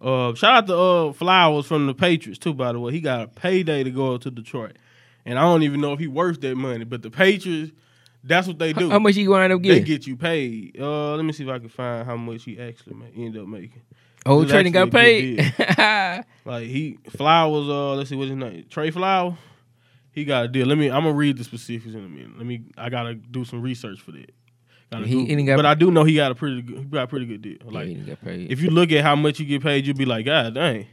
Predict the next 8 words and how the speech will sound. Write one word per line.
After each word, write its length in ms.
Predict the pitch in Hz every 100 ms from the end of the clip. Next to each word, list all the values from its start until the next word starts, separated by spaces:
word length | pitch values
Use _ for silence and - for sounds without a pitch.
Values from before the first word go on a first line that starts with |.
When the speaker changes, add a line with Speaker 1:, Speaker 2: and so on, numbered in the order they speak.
| _ - _ _ _ -
Speaker 1:
But 240 | 165 143 -
I 140 | 151
understand. 720 | 156 147 143 220 220 127 113 120 - -
That's 180 | 180
what 160 | 233 175
the 80 | 156
Patriots 460 | 185 175 175 170
do. 260 | 170 277